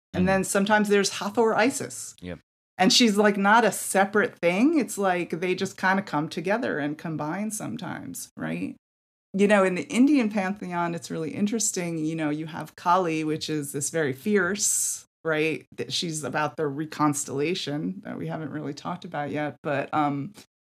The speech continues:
Speaker 1: you know, and so when you look at her, she's got her tongue out. It's like this big red tongue, and there's blood everywhere, right? It's, it's, um, it's a mess. And then you have some of these other goddesses, these sweet goddesses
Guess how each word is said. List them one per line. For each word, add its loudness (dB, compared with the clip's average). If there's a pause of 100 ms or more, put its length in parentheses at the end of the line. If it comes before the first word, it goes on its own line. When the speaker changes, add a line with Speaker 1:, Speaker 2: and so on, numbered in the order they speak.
(260)
Speaker 1:
you 6
know, 6
and 0
so 2
when 0
you -2
look 0
at 0
her, 2
she's -6
got 0
her 2
tongue 0
out. 2
It's -10
like -2
this -6
big -4
red -2
tongue, -2
and -2
there's -4
blood -4
everywhere, -4
right? -4
It's, -10
it's, -4
um, -2 (720)
it's -2
a -4
mess. 0 (100)
And 2
then 6
you 6
have 0
some -2
of -8
these -6
other 2
goddesses, 0
these -6
sweet -2
goddesses -2